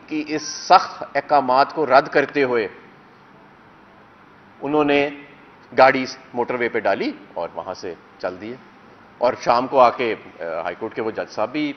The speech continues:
अ, ऑनरेबल जज हैं, बहरहाल उनके कोई होंगे, अ, अ, मसलहत या उनकी कोई, अ, rationality होएगी इसके पीछे, लेकिन वो भी मुतमईन नजर आए। तो इस तरह तो निज़ाम नहीं चल सकता। हमारी ये जद्दोजहद जारी रहेगी। और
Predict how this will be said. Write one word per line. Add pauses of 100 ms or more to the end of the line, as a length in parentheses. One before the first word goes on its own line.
(220)
अ,
ऑनरेबल
जज
हैं,
बहरहाल
उनके
कोई (100)
होंगे,
अ, (480)
अ,
मसलहत
या
उनकी
कोई,
अ, (920)
rationality
होएगी
इसके
पीछे,
लेकिन
वो
भी
मुतमईन
नजर
आए। (760)
तो
इस
तरह
तो
निज़ाम
नहीं
चल
सकता। (320)
हमारी
ये
जद्दोजहद
जारी
रहेगी। (800)
और